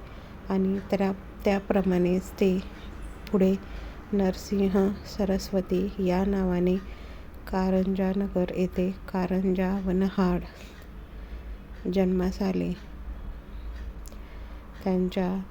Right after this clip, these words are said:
अवतार कार्याचा कालावधी इसवी सन तेराशे अठ्ठ्याहत्तर ते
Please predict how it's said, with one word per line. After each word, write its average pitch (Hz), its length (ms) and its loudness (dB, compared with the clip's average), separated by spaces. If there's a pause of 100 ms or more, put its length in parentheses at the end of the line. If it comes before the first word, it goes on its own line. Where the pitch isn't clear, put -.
(1000)
अवतार 185 440 4
कार्याचा 180 580 2 (380)
कालावधी 185 580 2 (2500)
इसवी 190 420 2
सन 190 420 4
तेराशे 190 600 -2 (100)
अठ्ठ्याहत्तर 202 720 0
ते 180 260 2